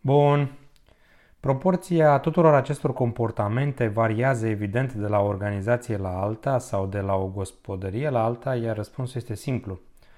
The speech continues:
Cultura. Da, există termenii noi din zilele noastre, diversitate, incluziune, toleranță, acceptanță, agilitate, flexibilitate. Toate sunt elementele care formează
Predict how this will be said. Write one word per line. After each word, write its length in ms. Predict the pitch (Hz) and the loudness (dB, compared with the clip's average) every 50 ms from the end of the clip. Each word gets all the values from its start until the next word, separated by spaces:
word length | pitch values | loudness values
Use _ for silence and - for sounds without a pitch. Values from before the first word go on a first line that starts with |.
| - - - _ _ _ | -20 -20 -20 _ _ _
Cultura. 840 | - - 127 123 127 120 120 - _ - 120 110 104 95 90 90 - - - - - - - _ - - - - - - - - - - _ _ _ _ _ _ _ _ _ _ | -6 -2 0 0 0 -2 -4 -8 _ -2 -2 0 0 -2 -4 -6 -8 -14 -20 -20 -20 -20 -20 _ -20 -20 -20 -20 -20 -20 -20 -20 -20 -20 _ _ _ _ _ _ _ _ _ _
Da, 560 | - 127 120 123 127 131 139 151 160 160 151 | -8 -2 2 4 4 6 6 6 4 4 4
există 640 | 139 127 123 123 139 156 - - - 135 120 113 110 110 | 4 0 -2 -2 -4 -4 -4 -2 0 2 2 2 0 0
termenii 340 | - 131 123 123 117 110 104 | -2 0 0 2 0 0 0
noi 200 | 98 104 120 135 | 0 0 -2 0
din 160 | 123 117 107 | 0 -2 -2
zilele 240 | 101 113 110 107 104 | -2 -2 -2 -2 -2
noastre, 440 | 98 107 127 135 131 - - 117 110 | -2 -2 -2 -4 -4 -4 -4 -4 -2
diversitate, 880 | 101 101 104 104 107 104 - - 101 95 - 127 139 143 135 - 110 | -2 -2 -2 -2 -2 -4 -4 -6 -8 -4 0 0 0 0 0 -2 -4
incluziune, 600 | 107 98 - 110 104 95 90 98 110 143 147 123 | -4 -4 -4 -4 -4 -4 -2 -2 -2 -2 -2 -2
toleranță, 1040 | 98 - 98 95 95 98 120 135 139 131 127 - - - 107 95 95 92 90 90 90 | -2 -4 -4 -4 0 0 0 0 0 -2 -6 -8 -8 -6 -4 -4 -4 -4 -4 -4 -6
acceptanță, 1000 | 95 95 - - - - 104 92 - _ _ - 120 127 123 110 - - - 98 | -6 -6 -8 -10 -10 -10 -10 -10 -10 _ _ 0 2 2 2 -2 -6 -6 -6 -6
agilitate, 1040 | 95 92 90 95 95 95 95 92 92 - - - 117 - - - 104 98 95 92 92 - _ _ _ _ _ _ _ | -6 -6 -6 -8 -8 -8 -8 -10 -10 -8 -8 -8 -8 -8 -10 -12 -10 -10 -10 -10 -12 -14 _ _ _ _ _ _ _
flexibilitate. 1000 | - - 117 101 - - - 104 101 98 98 92 - 113 110 - - 101 95 - _ _ | -12 -10 -8 -8 -8 -12 -12 -10 -8 -8 -6 -6 -4 -6 -6 -6 -8 -12 -12 -12 _ _
Toate 360 | - - 139 156 160 160 - 143 | -2 2 4 4 4 4 0 -4
sunt 460 | 135 - - 156 156 160 156 - - | -6 -4 -2 0 0 0 0 -2 -4
elementele 920 | 131 123 120 120 113 110 110 117 131 143 143 143 - - 135 127 127 127 | -2 0 0 0 0 0 -2 -2 -2 -2 -4 -4 -4 -6 -4 -4 -4 -6
care 380 | 127 - - 123 123 127 123 120 | -8 -6 -4 -2 0 0 0 -2
formează 840 | 120 - - 110 107 104 107 113 131 143 135 117 92 90 92 87 | -6 -8 -8 -8 -6 -4 -4 -4 -4 -2 -2 -4 -4 -6 -10 -12